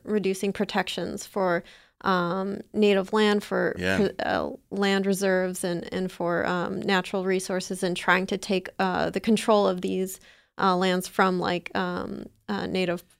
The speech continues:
Speaker 2: Yeah, I mean,
Speaker 1: populations.
Speaker 2: it's, I think it's just generally a global,
Speaker 1: Right.
Speaker 2: uh, problem of,
Speaker 1: Right.
Speaker 2: of us just sort of disregarding the rights of indigenous
Speaker 1: Right.
Speaker 2: people.
Speaker 1: Right. I, I think it's just, like, right now, this is, like,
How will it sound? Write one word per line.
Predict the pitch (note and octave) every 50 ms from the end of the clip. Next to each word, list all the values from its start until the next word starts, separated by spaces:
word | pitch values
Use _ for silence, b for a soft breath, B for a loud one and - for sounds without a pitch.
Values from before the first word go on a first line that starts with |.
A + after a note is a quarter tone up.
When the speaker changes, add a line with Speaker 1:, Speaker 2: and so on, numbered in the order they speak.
| _ -
Speaker 2:
Yeah, | A2 A2+ G2+ G2
I | - G#2+
mean, | A2 A2 G#2+
Speaker 1:
populations. | - - - - F#2+ -
Speaker 2:
it's, | -
I | G#2+ G2+
think | F#2+ - G#2+ F#2 E2+
it's | F2+ - -
just | G2 F2 D#2+ -
generally | G2 F2+ F2+ F2 E2+ E2 D#2
a | D2+ D#2+
global, | D#2 F2 E2 D#2 D#2 D#2 D2 D#2 D2 - G3+
Speaker 1:
Right. | G#3 F#3 E3+ E2 - - -
Speaker 2:
uh, | D#2 D2+ C#2 -
problem | - - - D#2 D#2 D2+ - C2+ C#2+ C#2 -
of, | - C#2 D2+ F#3
Speaker 1:
Right. | F#3 F3+ - - - - _ _ _ _ _ _
Speaker 2:
of | - - - D#2
us | D#2+ D2+ D2 - - - - _ _ _ _ _ _ _ _ _ _ -
just | - F2 D#2+ - - - - -
sort | - - F2 E2
of | D#2 C#2
disregarding | - E2+ D#2+ - - E2 D#2 D#2 D#2 D#2 D#2 D#2 D2+
the | C2+
rights | C2+ C#2+ D2+ D2+ - -
of | -
indigenous | C2 B1+ C2 C2 - - - G#3+
Speaker 1:
Right. | G3 F3+ F#2+ - -
Speaker 2:
people. | - - _ _ _ _
Speaker 1:
Right. | G#3+ A3 G3+ F3 -
I, | - G#3 G3+ - -
I | G#3+
think | G#3 A3+ G#3+ G3+
it's | F#3+ F#3+ -
just, | G3+ F#3+ -
like, | F#3 F3 -
right | - E3+ E3+ - -
now, | G3 G3 F3+ F3 E3+
this | F3 F#3 - -
is, | G3 F#3
like, | F3+ F3 E3 F3 F3 - -